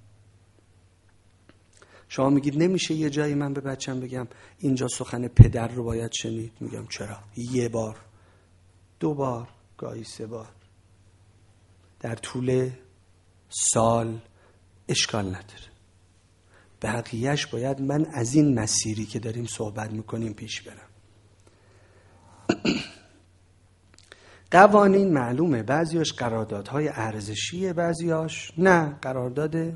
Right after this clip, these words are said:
موقتیه. خب ما در وضع قانون، در مدل پیگیری بین این ارزشی‌ها و قراردادی‌ها یه تمیزی باید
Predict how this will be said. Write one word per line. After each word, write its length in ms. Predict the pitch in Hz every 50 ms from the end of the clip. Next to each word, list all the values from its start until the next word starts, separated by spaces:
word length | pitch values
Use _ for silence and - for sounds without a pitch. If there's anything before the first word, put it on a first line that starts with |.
| 156 - - -
موقتیه. 680 | 110 113 113 - - - - - - - - 123 107 - - - - _ _ _ _ _ - - - - - -
خب 220 | - - - 123 117 131
ما 140 | 156 190
در 200 | 190 160 127 120 113 107 107
وضع 420 | 127 139 165 202 185 - - 175 160
قانون، 420 | 147 151 139 135 131 123 117 113
در 200 | 110 120 120 117
مدل 460 | 113 113 113 110 107 127 147 185 196
پیگیری 640 | 196 202 - 156 143 135 131 127 123 117 110 117 110
بین 260 | 110 143 156 160 160
این 200 | 160 151 151 160 113
ارزشی‌ها 960 | 127 117 113 107 107 113 107 - - - 107 107 - 139 131 113 101 - - - - - - - - - - - - - - - - - - - - - 113 110 110
و 60 | 120
قراردادی‌ها 1400 | 120 117 - 120 113 110 117 110 110 101 - 117 110 107 - 110 104 - - 123 127 139 151 160 175 180 180 180 180 180
یه 120 | 180 214 240
تمیزی 800 | 233 - - - 123 123 131 165 180 151 131 113 113 117 110
باید 380 | 107 107 104 104 104 101 101 104